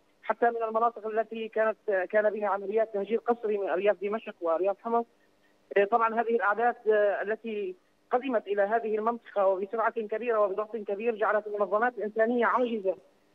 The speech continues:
عن فعل أي شيء، عن تقديم أي شيء لهم. افترشوا الأراضي الزراعية، افترشوا، آه، قاموا بإنشاء مخيمات عشوائية تفتقر بالبنية التحتية. كان هناك بعض الجهود،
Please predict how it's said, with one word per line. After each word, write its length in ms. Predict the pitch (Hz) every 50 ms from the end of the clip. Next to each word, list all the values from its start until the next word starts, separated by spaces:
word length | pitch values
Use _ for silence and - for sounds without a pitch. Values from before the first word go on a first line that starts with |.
| -
عن 140 | - 156 180
فعل 300 | 165 - 233 226 220 208
أي 220 | 220 262 247 240 -
شيء، 160 | 262 240 247 -
عن 120 | 185 185 -
تقديم 300 | 185 - 196 233 220 202
أي 200 | 247 247 240 226
شيء 260 | 240 247 226 214 208
لهم. 300 | 220 220 233 254 247 247 - _ _ _ _ - -
افترشوا 420 | - - - 226 233 226 226 240
الأراضي 320 | 214 190 220 226 240 247 240
الزراعية، 580 | 226 226 240 220 226 220 214 233 233 233 190
افترشوا، 600 | 196 196 - 214 214 214 214 - 220 220 220 214 208 _ _ _ _ _ _ -
آه، 120 | - 190 196
قاموا 340 | 196 - 220 226 220 226 214
بإنشاء 440 | 220 202 202 208 - 233 233 220
مخيمات 520 | 220 208 - 220 214 208 208 214 220 226 208
عشوائية 520 | 202 208 - - 214 202 196 220 220 226
تفتقر 440 | 220 220 196 - - 226 - 240 233
بالبنية 400 | 226 214 214 214 233 233 226 220 226
التحتية. 460 | 226 - 220 - - - 233 220 220
كان 240 | 214 220 226 220 214
هناك 320 | 208 214 220 220 214 208
بعض 180 | 208 208 208 214
الجهود، 420 | 214 202 202 190 214 226 220 196